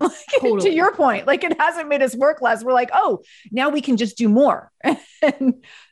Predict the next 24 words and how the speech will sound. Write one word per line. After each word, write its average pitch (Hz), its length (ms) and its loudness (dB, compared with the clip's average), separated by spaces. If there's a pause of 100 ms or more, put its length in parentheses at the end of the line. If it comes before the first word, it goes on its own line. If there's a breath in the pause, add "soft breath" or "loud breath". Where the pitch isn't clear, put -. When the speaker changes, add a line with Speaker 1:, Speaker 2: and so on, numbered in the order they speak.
Speaker 1:
so, 226 120 2
Speaker 2:
Right. 254 120 0
Speaker 1:
yeah, 311 120 -2
the 233 60 -4
Speaker 2:
And 254 100 -2
in 240 60 -2
Speaker 1:
whole 220 120 -4
Speaker 2:
a 214 40 -2
lot 214 200 0
of 247 80 -4
industries, 247 720 -2 (380 soft breath)
you 233 100 0
know, 208 140 2
people 254 320 -2
aren't 202 300 0
being 214 240 0
compensated 196 1040 -2
more. 170 500 -2
Like, 196 180 -4
they're 202 100 -2
not 214 220 -2
being 220 160 -4
Speaker 1:
Right. 208 60 -10
Speaker 2:
compensated 185 960 -2